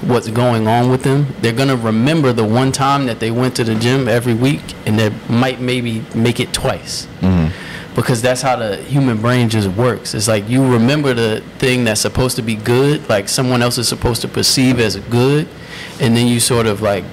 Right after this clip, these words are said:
Speaker 1: fluff it up a little bit to make it seem like, "Oh yeah, like, I'm doing the good thing."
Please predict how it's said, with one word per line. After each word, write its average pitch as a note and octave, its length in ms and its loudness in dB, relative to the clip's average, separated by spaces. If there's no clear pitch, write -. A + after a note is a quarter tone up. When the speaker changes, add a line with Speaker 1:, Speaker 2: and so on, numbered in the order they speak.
Speaker 1:
fluff - 400 -2
it A#2 120 -2
up A2 200 0
a G2 40 -6
little G#2 240 0
bit F#2 240 -2
to C3+ 140 0
make B2+ 360 0
it G#2 100 -6
seem B2 460 0
like, F#2+ 240 0
"Oh G#2+ 320 2
yeah, G2 420 0
like, G2 160 -2
I'm C3+ 140 2
doing C#3 260 2
the A#2+ 80 0
good A2+ 300 -2
thing." G2 320 -8